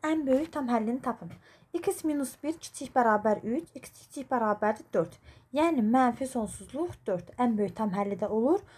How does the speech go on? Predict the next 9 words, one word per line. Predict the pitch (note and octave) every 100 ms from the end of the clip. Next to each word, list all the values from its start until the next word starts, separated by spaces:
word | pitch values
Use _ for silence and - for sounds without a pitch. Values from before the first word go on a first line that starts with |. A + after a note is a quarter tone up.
| - -
Müsbət | A#3 - D4+ D4 A3+
elə | G3 A#3
dördün | A3+ G#3+ E4+
özü. | A3 F#3+ E3+ - -
Doğru | G#3+ A3
cavab | - F#3+ G3
oldu | A#3+ A3+ C4+ F4 - - _ -
altı | A3+ A3 A#3 B3 D4+ -
A | A#3